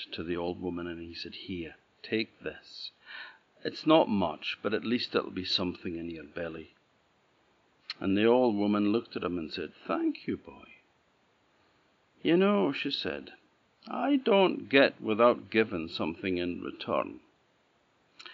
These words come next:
And she gave him a little pouch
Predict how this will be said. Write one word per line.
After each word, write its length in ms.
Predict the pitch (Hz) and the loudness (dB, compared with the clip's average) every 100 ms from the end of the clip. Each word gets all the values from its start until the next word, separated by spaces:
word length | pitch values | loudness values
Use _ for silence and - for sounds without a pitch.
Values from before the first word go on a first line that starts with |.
| - - _ - | -20 -20 _ -4
And 500 | - 104 131 196 208 - _ _ _ _ _ _ _ _ _ _ _ - | 2 4 6 2 -2 -10 _ _ _ _ _ _ _ _ _ _ _ -12
she 160 | 113 | -10
gave 360 | 95 101 101 98 | 0 2 2 2
him 280 | 104 92 90 _ _ _ _ _ - | -2 -2 -6 _ _ _ _ _ -4
a 80 | |
little 320 | 85 110 - - - | -2 0 -2 -6 -2
pouch 640 | 185 139 - - - - | 2 2 0 -10 -12 -12